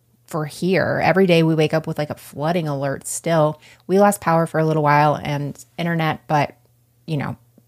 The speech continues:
thankfully we're fine. So I'm, I'm very, very grateful. I know a lot of people have a lot, a lot to still recover from. So we are thinking of them. And there's really nowhere to go from there. So Mandy,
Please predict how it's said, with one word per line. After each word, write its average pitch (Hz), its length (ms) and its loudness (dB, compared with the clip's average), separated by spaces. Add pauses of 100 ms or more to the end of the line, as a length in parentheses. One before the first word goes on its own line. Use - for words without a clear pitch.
(200)
thankfully 156 520 0
we're 147 180 -4
fine. 147 480 -2
So 143 320 2
I'm, 147 320 -2
I'm 156 160 -4
very, 143 320 2
very 147 240 2
grateful. 226 640 2 (360)
I 165 40 -4
know 160 160 4
a - 20 6
lot 151 160 6
of 147 80 0
people 156 200 -2
have 143 180 -4
a 143 80 -2
lot, 135 420 0 (160)
a 180 60 -10
lot 185 380 -4
to - 120 -12
still 165 220 -6
recover 147 480 -4
from. 139 380 -10
So 160 160 -4
we 165 180 -2
are 160 160 -2
thinking 165 460 -2
of 147 160 -6
them. 160 380 -2 (340)
And 381 260 2
there's 311 240 0
really 339 300 2
nowhere 208 560 4
to 202 280 2
go 151 220 2
from 156 240 -4
there. 151 220 0
So 220 160 -2
Mandy, 226 680 2